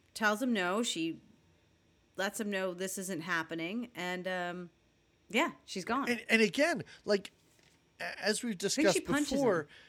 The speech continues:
Speaker 2: well, hold on, I'll, I'll tell you
Speaker 1: Okay.
Speaker 2: exactly what happens. Th-, this could have been a really dark turn for this
Speaker 1: Mm-hmm.
Speaker 2: movie. And,
Speaker 1: Mm-hmm.
Speaker 2: but it's not like they make jokes about it or anything like that. Like, this is
Speaker 1: Mm-mm.
Speaker 2: still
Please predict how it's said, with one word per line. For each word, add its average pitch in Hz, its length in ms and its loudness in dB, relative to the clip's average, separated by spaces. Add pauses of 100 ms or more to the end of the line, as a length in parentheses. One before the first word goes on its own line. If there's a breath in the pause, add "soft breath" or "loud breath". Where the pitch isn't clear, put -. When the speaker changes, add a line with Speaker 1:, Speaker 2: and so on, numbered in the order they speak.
(120)
Speaker 2:
well, 185 560 8 (140)
hold 165 180 8
on, 147 140 4
I'll, 139 240 2
I'll 147 160 2
tell 156 240 0
you 139 80 2
Speaker 1:
Okay. 135 80 0
Speaker 2:
exactly 143 360 0
what 123 120 -4
happens. 117 320 -6 (420 loud breath)
Th-, - 120 -18 (180)
this 226 560 2 (440)
could 220 300 4
have 226 220 0
been 185 300 4 (120)
a 143 160 2 (600)
really 247 380 4
dark 127 360 0
turn 131 300 -4
for - 140 -6
this 208 240 -2
Speaker 1:
Mm-hmm. 131 80 -6
Speaker 2:
movie. 190 600 -4
And, 160 300 2
Speaker 1:
Mm-hmm. 151 160 -6 (340 loud breath)
Speaker 2:
but 220 140 2 (100)
it's - 240 -4
not 320 160 2
like 320 160 0
they 196 120 4
make 165 280 -2
jokes 135 520 0
about 147 280 2
it 143 140 -2
or 127 80 -2
anything 127 360 -8
like 113 240 -10
that. 220 280 0
Like, 151 140 -2
this 220 260 0
is 214 140 0
Speaker 1:
Mm-mm. 143 40 0
Speaker 2:
still 214 540 4